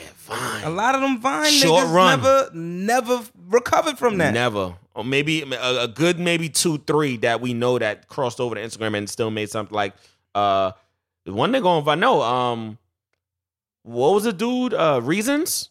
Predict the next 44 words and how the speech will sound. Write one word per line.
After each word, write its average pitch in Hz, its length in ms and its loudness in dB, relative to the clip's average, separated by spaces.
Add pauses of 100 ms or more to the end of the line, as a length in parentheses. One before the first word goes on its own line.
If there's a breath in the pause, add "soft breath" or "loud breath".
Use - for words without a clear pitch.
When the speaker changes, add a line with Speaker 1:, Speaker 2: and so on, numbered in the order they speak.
(120)
Speaker 1:
You 156 80 0
remember 196 220 2
Reasons? 233 380 -2
Speaker 2:
Yeah, 143 320 0 (120)
there 208 120 2
was 254 80 0
a 269 60 -2
couple 262 280 0
niggas 240 160 0
Speaker 1:
Yeah, 180 220 6
Speaker 2:
that, 214 100 0
Speaker 1:
a - 20 -10
couple 196 220 4
Speaker 2:
that, 180 60 2
Speaker 1:
niggas 175 120 2
Speaker 2:
that - 0 -
Speaker 1:
that 170 160 4
crossed 165 220 4
Speaker 2:
did 196 80 4
it. 208 60 2
Speaker 1:
over, 165 140 0
yeah. 117 280 2
Speaker 2:
And 170 140 2
a 180 60 2
lot 175 200 4
of 202 60 2
niggas 214 200 0
that 240 160 2
died. 254 320 4
Speaker 1:
A - 40 -6
lot 101 220 2
of 110 80 -4
nigg-, 113 200 -6
oh 165 100 6
yeah, 160 180 2
a - 20 -6
lot 139 180 2
of 165 60 -4
niggas 151 200 -2
did 160 180 0
die, 87 360 -2
actually, 90 460 -12 (200)
from 90 200 -6
Vine. 90 360 -4